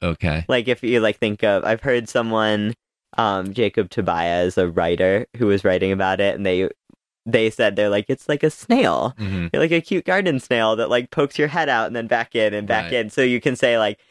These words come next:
Speaker 2: you started coming out,
Speaker 1: Right.
Speaker 2: right? Like, three years ago, you know?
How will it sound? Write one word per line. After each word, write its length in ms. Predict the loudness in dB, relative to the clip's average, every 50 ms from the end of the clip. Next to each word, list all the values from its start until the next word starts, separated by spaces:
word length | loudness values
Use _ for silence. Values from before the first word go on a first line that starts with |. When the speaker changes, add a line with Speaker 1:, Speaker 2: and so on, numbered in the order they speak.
| _ _ _ -2
Speaker 2:
you 120 | 0 0 0
started 720 | 0 -2 -4 -2 0 0 0 0 0 0 -2 -4 -4 -8
coming 360 | -8 -8 -8 -6 -6 -6 -4
out, 260 | -2 -2 -2 -4 -4 -8 -12 -6
Speaker 1:
Right. 140 | -2 0 2
Speaker 2:
right? 200 | 2 2 0 0
Like, 260 | 0 0 -2 -2 -2
three 160 | 0 2 2
years 220 | 4 4 2 2
ago, 160 | 2 2 2 2
you 120 | 2 4
know? 200 | 4 2 2 0